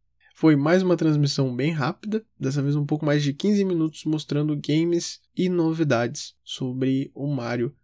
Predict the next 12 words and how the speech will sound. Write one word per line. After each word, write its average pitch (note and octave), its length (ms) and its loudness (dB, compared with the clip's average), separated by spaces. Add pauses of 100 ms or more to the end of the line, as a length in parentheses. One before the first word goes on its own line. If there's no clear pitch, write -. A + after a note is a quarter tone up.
(120)
Comparado G#3 600 2
com - 140 0
outros D#3 320 2
Directs, C3+ 500 2
esse D#3 220 2
aqui D#3 180 -4
foi F3 320 0 (180)
muito C#3+ 400 4
legal, G2+ 280 0 (280)
muito C3 220 -8
legal B2 240 -2
mesmo. - 220 -12